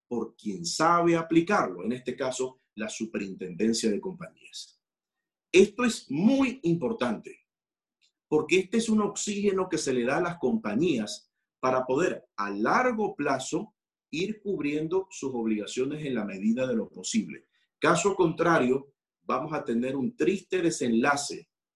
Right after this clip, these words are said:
¿Cuál es el desenlace? Lamentablemente, cierre de compañías,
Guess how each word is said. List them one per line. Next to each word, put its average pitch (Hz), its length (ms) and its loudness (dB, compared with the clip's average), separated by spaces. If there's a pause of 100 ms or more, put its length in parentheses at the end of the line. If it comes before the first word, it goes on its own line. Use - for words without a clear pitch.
(320)
¿Cuál 170 240 4
es 185 100 -2
el 175 140 -2
desenlace? 170 800 -2 (720)
Lamentablemente, 135 1160 -4
cierre 175 880 0
de 143 160 -2
compañías, 120 1040 0